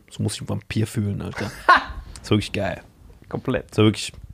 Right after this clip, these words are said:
Speaker 1: das ist ja wie eine Droge fast schon, ne? Weil man auf nüchternen Magen, dir das reinzuhauen, ich hab gar keinen Hunger mehr. Also ich wüsste gar nicht, wann ich jemals wieder was essen soll.
Speaker 2: Nein, das ist so, so ein unfassbarer Cheatcode. Also man muss eigentlich so eine ganze Folge machen,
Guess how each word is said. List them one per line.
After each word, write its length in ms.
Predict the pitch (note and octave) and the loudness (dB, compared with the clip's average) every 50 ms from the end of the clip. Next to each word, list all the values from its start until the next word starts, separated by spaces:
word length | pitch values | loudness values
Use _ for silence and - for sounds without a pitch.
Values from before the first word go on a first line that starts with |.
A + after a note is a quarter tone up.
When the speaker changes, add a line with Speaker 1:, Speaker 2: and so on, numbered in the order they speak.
| - - _ | -20 -20 _
Speaker 1:
das 560 | - - - - _ - - - - - - - | -6 -6 -6 -6 _ -20 -20 -20 -20 -20 -18 -2
ist 80 | - | 2
ja 80 | - C3 | 2 4
wie 40 | B2 | 6
eine 120 | A#2 A2+ | 6 6
Droge 360 | F#2+ - G2+ A#2 C#3 B2 G#2 | 6 6 8 8 8 6 4
fast 280 | F#2 - G2+ F#2 - - | 4 4 2 2 2 4
schon, 160 | - G2 F#2 | 4 4 6
ne? 220 | F#2+ A2+ C#3+ E3+ - - - - - - - | 6 4 4 2 -2 -10 -18 -20 -20 -6 -2
Weil 80 | G#2+ | 2
man 80 | G#2+ A2+ | 2 4
auf 80 | F#2+ G2 | 4 6
nüchternen 420 | B2+ C#3+ C3+ - C#3+ C3+ B2+ A2+ | 6 4 6 6 6 6 6 6
Magen, 300 | A#2+ B2+ C#3+ D3+ C#3+ C3 | 4 4 2 2 2 2
dir 80 | A#2 A2+ | 2 2
das 100 | G2+ G2 | 4 4
reinzuhauen, 600 | A2 C#3+ D#3 - - G#2+ G2 G#2 A2 B2 D3 F3 - - - - - - _ - - - - - | 4 4 4 4 4 4 6 6 6 6 4 0 -4 -10 -18 -20 -20 -20 _ -20 -20 -16 -8 -4
ich 80 | F#2+ | -4
hab 80 | G2 - | 0 2
gar 140 | - D#3+ E3+ | 2 2 4
keinen 140 | D3+ C3+ | 4 6
Hunger 120 | D#3 F3+ E3+ | 6 6 4
mehr. 140 | C3 G#2+ - - - - - - - - - _ | 2 0 -4 -8 -16 -20 -20 -20 -20 -20 -14 _
Also 120 | - A2 G#2+ | 2 4 4
ich 60 | A2 | 4
wüsste 180 | C#3+ D3 - | 4 4 6
gar 120 | A2+ D3 D3+ | 6 6 6
nicht, 120 | C#3 A2+ | 8 6
wann 80 | B2 B2 | 6 6
ich 80 | G#2+ | 8
jemals 280 | G2+ B2+ C#3+ D3+ C3+ - | 8 8 10 10 8 8
wieder 160 | C#3 - C3 | 8 8 8
was 80 | A#2 G#2+ | 8 6
essen 200 | - - - A#2+ | 4 2 2 2
soll. 200 | G2 F#2+ F#2+ F#2+ - - - - - | 2 2 2 0 -4 -12 -20 -20 -12
Speaker 2:
Nein, 140 | - - - | -10 -8 -6
das 180 | - - - | -4 -2 -4
ist 60 | - - | -4 -2
so, 100 | - D#3 | -2 -2
so 120 | C3+ A#2+ D3+ | -2 -2 -2
ein 100 | - B2+ - | -4 -2 4
unfassbarer 540 | - A3+ F3+ - C#3+ C3 - - B2 A#2+ A#2+ | 4 4 4 4 0 -4 -4 -4 -4 -4 -6
Cheatcode. 580 | - - - D3 C3 - - C3 A#2 C3 - - - - - - - | -4 -4 -6 -6 -6 -2 0 2 2 2 2 -2 -8 -18 -18 -8 -4
Also 140 | A2 A2+ | 0 6
man 120 | A#2+ C3+ C#3 | 8 8 8
muss 120 | D3+ D3+ | 10 8
eigentlich 300 | D3+ C3+ D3 D3 D3 C3 | 8 6 6 6 4 2
so 40 | C3+ | 2
eine 80 | C#3+ C3+ | 4 6
ganze 280 | D3+ D3+ D#3+ - D#3 | 6 4 4 4 0
Folge 300 | - - E3 D#3+ D#3 D3+ | 4 6 8 8 8 8
machen, 280 | C#3 C#3+ - D3+ D#3+ | 6 4 4 4 0